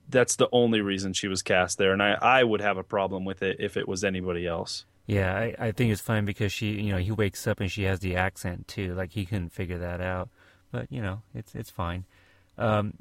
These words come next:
Speaker 2: do you, uh, what are some of your favorite scenes?
Speaker 1: I like 'em all, man. I like 'em all. I mean,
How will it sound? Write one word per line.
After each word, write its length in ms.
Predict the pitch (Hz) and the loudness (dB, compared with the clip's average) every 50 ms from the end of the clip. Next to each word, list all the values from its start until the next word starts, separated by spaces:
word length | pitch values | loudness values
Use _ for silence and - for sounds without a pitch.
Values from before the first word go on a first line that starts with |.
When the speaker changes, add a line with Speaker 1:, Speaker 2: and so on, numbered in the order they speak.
| - - | -14 -8
Speaker 2:
do 180 | 135 135 123 127 | -4 0 2 4
you, 360 | 127 131 135 139 143 147 - | 6 6 6 4 2 0 -2
uh, 400 | - 127 113 110 107 107 104 104 | -2 -2 0 0 2 0 0 0
what 240 | - - 127 131 139 | 0 0 2 2 4
are 260 | 143 139 135 139 143 127 120 - - | 4 2 2 0 -2 -6 -10 -12 -12
some 200 | - - - 127 | -8 -4 -2 0
of 60 | 127 123 | 2 2
your 100 | 117 104 | 2 2
favorite 320 | - 120 117 107 101 - | 2 2 2 2 0 -2
scenes? 640 | - - 110 104 104 95 92 104 127 127 - - - _ _ _ _ _ _ _ _ _ _ - | -4 -2 -2 0 0 0 -2 -4 -8 -12 -14 -16 -18 _ _ _ _ _ _ _ _ _ _ 4
Speaker 1:
I 60 | - | 6
like 180 | 143 180 170 | 6 6 6
'em 60 | 156 139 | 6 8
all, 200 | 131 165 185 160 | 8 8 8 8
man. 380 | 127 117 117 120 123 131 123 - _ _ _ _ _ _ _ _ _ - - | 8 6 6 6 4 2 0 -4 _ _ _ _ _ _ _ _ _ -6 2
I 80 | 113 | 6
like 200 | 120 131 139 143 | 6 8 8 8
'em 120 | 147 139 143 | 6 6 6
all. 200 | 147 156 151 139 | 8 8 8 8
I 40 | 127 | 6
mean, 400 | 127 127 127 127 123 123 - | 6 4 2 2 0 -2 -4